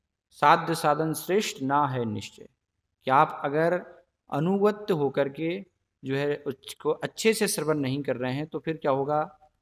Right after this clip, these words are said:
अपने मन से अगर श्रवण कर रहे हैं, "हाँ, मुझे ये अच्छा लग रहा है, मुझे ये अच्छा लग रहा है, चलो मैं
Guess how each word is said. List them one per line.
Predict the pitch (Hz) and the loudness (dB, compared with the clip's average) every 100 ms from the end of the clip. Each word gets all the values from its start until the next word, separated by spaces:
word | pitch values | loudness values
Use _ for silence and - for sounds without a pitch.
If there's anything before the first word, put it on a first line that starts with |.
| - | -14
अपने | 127 151 | -8 -4
मन | 151 175 | 0 0
से | 180 175 | 0 2
अगर | 160 | 2
श्रवण | 156 143 147 | 0 -4 -4
कर | 143 | -2
रहे | 139 | -2
हैं, | 135 | -2
"हाँ, | |
मुझे | 139 143 | -2 -2
ये | 147 | -2
अच्छा | 143 139 131 | -2 -2 -4
लग | 127 | -2
रहा | 123 | -2
है, | 127 | -2
मुझे | 127 131 | -2 -2
ये | 131 | -2
अच्छा | 127 - 120 | -4 -6 -10
लग | 117 | -6
रहा | |
है, | 120 | -6
चलो | 117 120 | -6 -8
मैं | 120 | -6